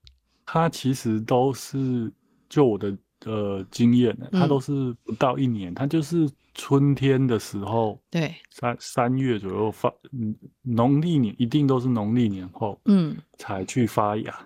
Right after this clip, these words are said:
Speaker 2: 哦。
Speaker 1: 然后发芽之后就这样种，就开始越来越热了嘛。
Speaker 2: 是，是，是。
Speaker 1: 那你是种在外面，梅雨淋什么都，都不会怎么样啊。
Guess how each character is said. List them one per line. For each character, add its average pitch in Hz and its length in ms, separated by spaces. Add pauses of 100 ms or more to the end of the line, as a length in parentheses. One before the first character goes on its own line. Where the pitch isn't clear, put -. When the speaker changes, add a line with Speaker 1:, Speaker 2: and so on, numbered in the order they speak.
(320)
Speaker 2:
哦。 165 440
Speaker 1:
然 104 80
后 147 120
发 139 240
芽 123 160
之 117 100
后 139 100
就 131 140
这 135 140
样 127 160
种， 127 320
就 151 120
开 143 160
始 123 120
越 117 160
来 104 40
越 110 180
热 107 340
了 95 100
嘛。 127 100
Speaker 2:
是， 165 280
是， 147 280
是。 143 140
Speaker 1:
那 160 60
你 143 160
是 143 200
种 135 140
在 139 100
外 135 220
面， 127 260
梅 110 300
雨 120 220
淋 92 280
什 101 120
么 98 100
都， 156 280
都 156 140
不 127 140
会 139 80
怎 123 100
么 95 120
样 117 180
啊。 110 240